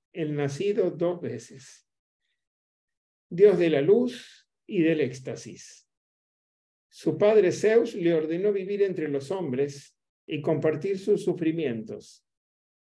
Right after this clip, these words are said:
Entonces, no pudiendo hacer nada, Hera lo hirió con la locura. Y él vagó por todo el mundo, seguido por sátiros silvestres, por muchachas,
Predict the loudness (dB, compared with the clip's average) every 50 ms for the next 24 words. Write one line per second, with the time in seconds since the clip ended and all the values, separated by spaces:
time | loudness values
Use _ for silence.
0 | _ _ _ -6 -2 0 0 0 0 0 -2 -2 -2 -2 -2 -4 -6 -2 0 2
1 | 4 4 2 2 0 -2 -2 -2 -4 -6 -4 -6 -4 -2 -2 0 0 2 4 4
2 | 4 4 2 -2 -4 -6 -10 _ _ _ _ _ _ _ _ _ _ _ -4 0
3 | 2 4 4 4 2 2 2 4 4 4 4 2 0 -4 -2 -4 -4 -4 -4 -4
4 | -6 -6 -6 -8 -8 -8 -10 -14 -18 -20 _ _ _ _ _ _ _ _ _ _
5 | _ _ _ _ _ _ _ _ _ _ _ _ -6 0 4 6 6 6 6 4
6 | 4 4 4 4 4 4 4 2 2 4 2 2 2 4 2 0 0 0 -2 -4
7 | -4 -4 -4 -2 -2 -2 -2 -4 -8 -6 -4 -2 0 0 0 0 2 0 0 0
8 | 0 0 -2 0 0 0 0 0 0 0 -2 -4 -4 -2 0 0 0 0 -2 -4
9 | -6 -6 -6 -6 -6 -4 -4 -4 -4 -2 -2 -2 -2 -2 0 0 -2 -2 -4 -6
10 | -6 -8 -8 -10 -16 -20